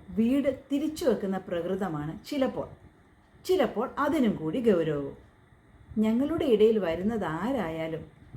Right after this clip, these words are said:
ഈ കൂടെ കൂടുന്ന തരമായിരിക്കണമേ എന്നൊരു പ്രാർത്ഥന ഇപ്പോഴൊക്കെ എന്നും മനസ്സിൽ വരാറുണ്ട്. "അമ്മ എന്താ ഇന്ന് നടക്കാനൊന്നും പോണില്ലേ?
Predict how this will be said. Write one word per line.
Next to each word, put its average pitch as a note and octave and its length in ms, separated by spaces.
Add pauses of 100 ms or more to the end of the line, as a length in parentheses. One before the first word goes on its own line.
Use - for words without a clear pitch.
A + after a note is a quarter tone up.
ഈ E4 180
കൂടെ G#3 360 (160)
കൂടുന്ന D4 460
തരമായിരിക്കണമേ G#3 1080 (160)
എന്നൊരു G#3+ 420
പ്രാർത്ഥന E3 440 (340)
ഇപ്പോഴൊക്കെ G#3+ 540 (140)
എന്നും D#4+ 380 (260)
മനസ്സിൽ F#3 380
വരാറുണ്ട്. D#3 520 (1600)
"അമ്മ C4 220
എന്താ C#4 300 (280)
ഇന്ന് C#4 200
നടക്കാനൊന്നും D#4 640
പോണില്ലേ? B3 460